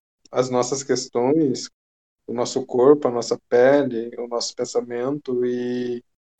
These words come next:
e, enfim, uma pessoa que tá nessa condição, né, de entrar às oito da manhã, sair às cinco, seis da tarde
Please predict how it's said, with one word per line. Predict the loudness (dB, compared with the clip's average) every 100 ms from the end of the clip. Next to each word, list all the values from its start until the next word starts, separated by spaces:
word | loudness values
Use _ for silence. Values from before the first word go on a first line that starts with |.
| _
e, | -2
enfim, | -2 -2 -2 -2 -2 -4 -8 -10
uma | -2 0
pessoa | 4 4 6 6 6
que | 4
tá | 4 6 8 6 2 0 _
nessa | 0 4 6 4
condição, | 0 -4 -4 -2 -2 -2 -10 _
né, | -2 2 2 0 -10
de | -12 -6 -4 -2 -2 -4 _ _ _ -8
entrar | -4 6 10 10
às | 10
oito | 6 4 4
da | 2
manhã, | 4 0 2 2 2 0 -4
sair | -2 4 6 6 4 2 2 -2 -4 _ _ -16
às | -10
cinco, | -2 0 0 -4
seis | 2 2 4
da | 2 2
tarde | 6 6 6 2 -2 -8